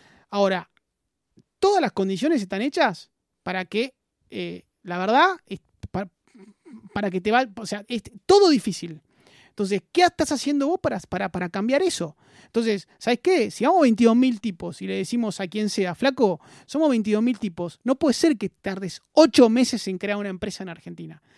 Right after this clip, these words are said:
Hay provincias en donde lo, hay tipos que inscribían su empresa, tardaban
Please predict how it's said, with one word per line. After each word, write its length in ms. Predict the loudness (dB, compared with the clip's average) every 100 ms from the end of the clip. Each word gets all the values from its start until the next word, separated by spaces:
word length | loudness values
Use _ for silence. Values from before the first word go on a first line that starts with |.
| _ -4
Hay 140 | -2
provincias 480 | 2 4 4 0 -2
en 60 | -4
donde 220 | -4 -4
lo, 180 | -6 -6
hay 160 | -6 -4
tipos 360 | -6 -4 -4
que 100 | -4
inscribían 500 | -8 -6 -2 2 2
su 100 | 0
empresa, 460 | -4 -4 -6 -8 -10 _ -20 _
tardaban 340 | 0 4 4